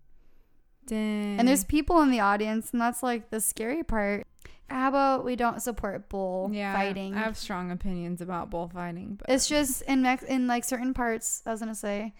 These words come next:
Speaker 2: in certain parts, um, where the bullfighting happens, they actually are trying to, like, kill the bull.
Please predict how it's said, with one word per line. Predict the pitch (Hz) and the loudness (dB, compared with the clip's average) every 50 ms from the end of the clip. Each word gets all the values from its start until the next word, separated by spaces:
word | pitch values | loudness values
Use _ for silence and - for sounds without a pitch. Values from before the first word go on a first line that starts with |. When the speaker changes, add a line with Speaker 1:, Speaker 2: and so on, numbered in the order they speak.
| - - - - - - - | -20 -20 -20 -20 -20 -16 -6
Speaker 2:
in | - 240 226 | -4 -4 0
certain | - 262 214 262 262 | 0 0 0 0 0
parts, | - 262 247 233 226 220 - - - - - - - - | 2 4 4 4 4 0 -2 -6 -6 -6 -8 -10 -10 -6
um, | - 220 214 208 208 208 202 202 | -4 -2 -2 0 -2 -2 -2 0
where | 220 226 | -2 0
the | 208 214 | 0 0
bullfighting | 196 214 214 214 - - 214 208 202 208 208 | -2 0 -2 0 0 0 0 0 0 -2 -2
happens, | 196 185 185 - 202 202 202 190 | -2 -2 -2 -2 -4 -6 -4 -2
they | 214 220 | 0 2
actually | 202 202 226 240 - - - 247 233 226 208 | 2 2 2 0 -2 -8 -6 -4 -2 -2 -2
are | 202 202 | -4 -6
trying | - - 220 208 208 202 202 | -4 -4 -4 -4 -4 -6 -6
to, | 208 190 | -8 -10
like, | - - - | -12 -14 -14
kill | - - - 226 214 | -12 -6 -4 -4 -2
the | 208 190 | -2 -4
bull. | 180 170 190 202 185 - - - 220 202 | -4 -4 -4 -4 -4 -6 -8 -10 -12 -12